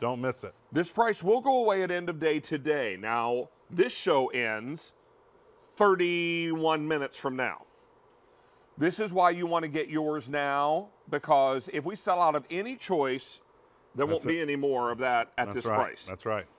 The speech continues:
Speaker 2: The whole offer expires end of day today, and this is your final presentation of the day.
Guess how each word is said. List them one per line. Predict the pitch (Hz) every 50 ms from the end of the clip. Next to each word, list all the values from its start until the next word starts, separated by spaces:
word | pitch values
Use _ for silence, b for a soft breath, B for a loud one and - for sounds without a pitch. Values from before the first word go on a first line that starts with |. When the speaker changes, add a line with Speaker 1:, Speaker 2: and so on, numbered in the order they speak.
| _ _ -
Speaker 2:
The | 117 117
whole | - - - 170 175 175 180 185 185 190 190 190 190 196 202 - -
offer | - 160 165 156 - 143 127 123 -
expires | 123 113 - - - 156 143 139 123 120 113 113 110 - -
end | 135 143 147 139
of | 151 139 127
day | 127 131 131 131
today, | 120 - - 127 123 131 120 113 107 110
and | 110 110
this | 120 120 -
is | 135 123 -
your | 120 110
final | - _ - 123 123 127 131 135
presentation | 127 - - 131 110 120 120 113 127 123 120 - - 117 113
of | - - 143 143 135
the | 147
day. | 127 123 107 87 73